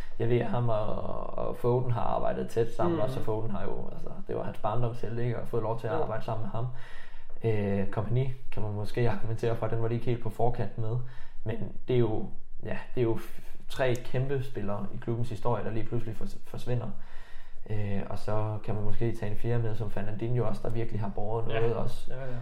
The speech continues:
Speaker 2: hundrede
Speaker 1: som,
Speaker 2: procent.
Speaker 1: øh, som nok forsvinder snart også. Så det er jo generationsskifte, og det er jo noget, som, som man skal tage før, at, øh, før det egentlig sker, ikke? At få oplært nogle nye, og så kommer det til at påvirke.
Speaker 2: Ja, men spørgsmålet er bare, jeg, jeg ved ikke, om jeg synes, beslutningerne har været sådan helt så,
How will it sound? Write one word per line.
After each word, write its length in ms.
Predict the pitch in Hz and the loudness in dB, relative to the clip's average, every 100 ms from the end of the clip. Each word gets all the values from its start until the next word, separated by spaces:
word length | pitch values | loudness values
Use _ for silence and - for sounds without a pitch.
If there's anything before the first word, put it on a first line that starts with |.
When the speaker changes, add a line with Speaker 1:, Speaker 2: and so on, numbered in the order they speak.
| 131 | -4
Speaker 2:
hundrede 120 | 139 | -2
Speaker 1:
som, 100 | 113 | 0
Speaker 2:
procent. 220 | 110 101 110 - 80 - - | 0 0 0 0 -2 0 2
Speaker 1:
øh, 60 | - | 4
som 220 | - 110 123 113 | 4 2 0 2
nok 180 | 117 120 | 2 2
forsvinder 360 | 113 - 113 | 0 2 4
snart 280 | 120 120 117 | 4 2 2
også. 180 | 120 127 - - - - - | 2 2 2 -2 -4 -2 0
Så 160 | - 110 | 0 2
det 120 | 104 | 4
er 60 | 123 | 4
jo 80 | 127 | 2
generationsskifte, 920 | 113 104 120 160 143 - 123 - 117 | 0 -2 -2 0 -2 0 0 0 0
og 100 | 113 - | -2 -2
det 80 | 120 | 0
er 60 | |
jo 100 | 120 | 2
noget, 300 | 123 117 127 | 2 2 2
som, 560 | 123 113 110 104 104 98 - - - - - | 2 0 0 -2 -2 -2 -4 -6 -6 -4 -4
som 140 | 110 | -2
man 160 | 110 110 | -2 -2
skal 200 | - - | -2 -2
tage 240 | 117 123 123 - - | 0 0 0 0 0
før, 420 | - 127 110 - - - - - | 2 2 0 -2 -2 -4 -4 -4
at, 300 | - 104 - | -2 -2 -2
øh, 320 | - 107 113 | -2 -2 -4
før 180 | - 113 | -4 -2
det 80 | 107 | -4
egentlig 240 | 107 113 | -4 -4
sker, 220 | - 120 107 | -2 0 0
ikke? 120 | 104 | 0
At 60 | - | 0
få 120 | 107 | -2
oplært 340 | 120 117 - | -2 -2 -4
nogle 200 | 110 - 107 | -4 -2 -2
nye, 180 | 113 117 | -2 -2
og 240 | - 107 | -2 -2
så 80 | - | -2
kommer 160 | - 101 | -2 -4
det 80 | 98 | -2
til 60 | |
at 60 | 104 | -4
påvirke. 360 | - 107 104 - - - | -2 -2 0 0 0 0
Speaker 2:
Ja, 140 | 180 | 0
men 320 | 143 131 131 131 | 0 -2 -4 -4
spørgsmålet 540 | 165 165 - 139 127 | -2 -2 0 0 -2
er 40 | |
bare, 140 | 139 147 143 | -2 -2 -2
jeg, 100 | 143 | -2
jeg 100 | 139 | -2
ved 80 | 151 | -2
ikke, 100 | 170 | 0
om 60 | 131 | 0
jeg 100 | 123 | -2
synes, 140 | 131 | -2
beslutningerne 580 | - - 185 139 120 107 | -2 -2 -2 -2 -2 -2
har 80 | 120 | -4
været 240 | 120 120 | -4 -4
sådan 200 | 123 123 | -2 -2
helt 240 | 123 110 113 | -2 -2 -2
så, 140 | 120 | -2